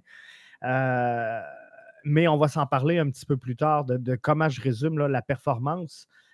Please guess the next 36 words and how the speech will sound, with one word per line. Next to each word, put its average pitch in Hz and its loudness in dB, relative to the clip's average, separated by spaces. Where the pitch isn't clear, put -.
euh, 110 -4
du 117 -16
C 143 0
F - -10
Montréal. 131 2
On 127 0
est 123 -2
rendu 127 0
à 151 6
la 131 2
mi-saison, 147 2
donc 139 -2
on 120 0
peut 151 -8
commencer 139 -2
tranquillement, 135 -4
pas 131 0
vite, 151 -2
à, 117 0
à, 117 -4
à 120 0
dresser 123 -2
des, 123 0
des, 113 -4
des 117 0
portraits 151 2
ou 139 2
des 127 2
bilans, 135 2
on 160 0
peut 151 0
le 147 0
dire 185 -2
comme 127 -4
ça. 147 -10
Mais, 202 4